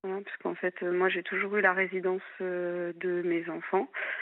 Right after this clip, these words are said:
Euh, je, enfin, j'ai été victime de violences conjugales. Je me suis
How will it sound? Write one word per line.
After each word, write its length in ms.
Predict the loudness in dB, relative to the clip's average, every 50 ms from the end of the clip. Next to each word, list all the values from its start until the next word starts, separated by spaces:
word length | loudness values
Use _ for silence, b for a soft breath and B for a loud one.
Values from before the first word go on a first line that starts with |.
| B B B B B B B B _ _ _ -2
Euh, 760 | 0 0 0 0 -2 -2 -4 -4 -4 -4 -4 -2 -2 -2 -2
je, 440 | -2 -2 -2 -2 -2 0 0 -2 -2
enfin, 260 | -4 -4 -4 -4 -2
j'ai 180 | -2 -2 -4 -4
été 220 | -4 -4 -4 -6
victime 380 | -6 -8 -12 _ -4 0 2 2
de 80 | 2
violences 300 | 2 2 2 2 0 0
conjugales. 520 | -2 -2 -2 -2 0 2 4 4 4 4 2
Je 120 | 0 0
me 80 | 0 -2
suis 160 | -2 -4 -4